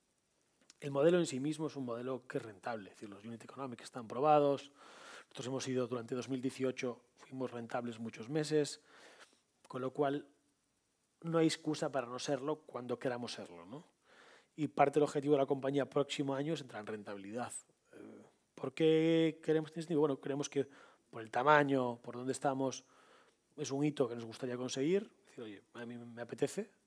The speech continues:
y al resto de, de, de equipo también". Lo que no implica que dentro de un año no estemos en break-even. Es decir, eh, perfectamente dentro de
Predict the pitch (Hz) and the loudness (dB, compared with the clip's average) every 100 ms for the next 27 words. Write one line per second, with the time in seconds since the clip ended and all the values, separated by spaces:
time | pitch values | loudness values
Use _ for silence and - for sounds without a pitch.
0 | _ 135 127 117 117 - 117 117 113 - | _ -8 -6 -6 -12 -12 -10 -10 -12 -14
1 | 135 113 131 - 139 143 143 170 240 - | -14 -10 -10 -10 -10 -4 0 0 0 -4
2 | _ - - - - - - - - - | _ -20 -20 -20 -20 -20 -20 -20 -20 -20
3 | _ _ 131 135 135 135 127 135 135 135 | _ _ 2 2 2 0 -2 -4 -10 -8
4 | 135 147 147 143 - _ _ _ _ _ | -2 2 4 2 -2 _ _ _ _ _
5 | _ _ _ _ _ - 175 135 170 175 | _ _ _ _ _ -6 -4 2 4 6
6 | 196 139 135 135 139 139 143 190 214 - | 6 4 0 2 2 2 0 -2 -6 -14
7 | _ _ _ _ - 156 156 - 139 123 | _ _ _ _ -4 2 2 4 2 2
8 | 123 110 120 185 143 98 101 - - 113 | -6 -6 -2 4 2 2 -12 -16 -14 -14
9 | - - - 101 110 - _ - 139 - | -16 -18 -16 -16 -16 -20 _ -4 -4 -4
10 | - 139 139 135 143 135 139 135 131 | -2 2 0 0 -4 -2 0 2 2